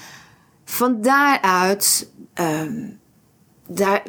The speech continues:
de aromatherapie had ik daarin geïntegreerd. Toen kwamen de bachbloesemremedies op mijn pad. Ben ik dat er ook bij gaan doen. En mensen met huidklachten, die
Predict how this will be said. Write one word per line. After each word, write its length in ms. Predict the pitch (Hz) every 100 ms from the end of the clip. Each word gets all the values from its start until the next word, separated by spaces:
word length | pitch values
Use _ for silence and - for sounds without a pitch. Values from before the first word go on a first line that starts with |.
| 139
de 160 | 165 190
aromatherapie 760 | 202 208 247 247 254 233 254 226
had 120 | 226
ik 80 | 220
daarin 280 | 226 190 185
geïntegreerd. 1000 | - 170 139 - 139 160 208 302 - - _ _ - _ _ - - _ _ _ _ _ _ _ _
Toen 880 | - 240 233 208 196 180 175 147 - _ _ _ _ _ _ _ _
kwamen 580 | 196 175 175 160 160 151
de 100 | 151 127 -
bachbloesemremedies 1080 | 151 - 196 196 233 233 233 233 226 214
op 140 | - 185
mijn 220 | 190 196
pad. 380 | 220 247 - - _
Ben 380 | - 165 - 175
ik 120 | 156
dat 180 | 131 -
er 100 | -
ook 160 | 139 -
bij 180 | 180 202
gaan 100 | 202
doen. 240 | 233 240
En 140 | 143 160
mensen 320 | 147 151 151
met 160 | 143
huidklachten, 760 | 156 156 160 - 196 202 247 240
die 160 | 175